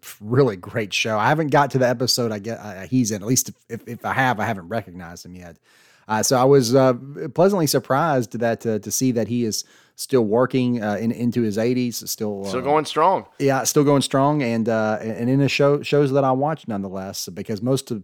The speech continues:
Speaker 1: most association is with, uh, two thousand one.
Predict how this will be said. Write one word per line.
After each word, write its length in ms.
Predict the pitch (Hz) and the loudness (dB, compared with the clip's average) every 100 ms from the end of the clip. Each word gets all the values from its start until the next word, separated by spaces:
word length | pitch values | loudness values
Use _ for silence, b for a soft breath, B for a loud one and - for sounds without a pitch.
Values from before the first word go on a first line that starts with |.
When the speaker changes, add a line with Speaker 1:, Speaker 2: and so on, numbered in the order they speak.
| _ | _
Speaker 1:
most 240 | 110 127 110 | -4 -4 -4
association 720 | - 113 - 107 101 - 107 | -2 -2 0 -4 -4 -6 -6
is 200 | 104 98 | -8 -6
with, 260 | 107 107 - | -8 -8 -8
uh, 300 | 110 107 110 | -6 -6 -6
two 120 | - | -4
thousand 320 | 120 120 120 | -2 -2 -4
one. 300 | 110 151 - | -8 -8 -14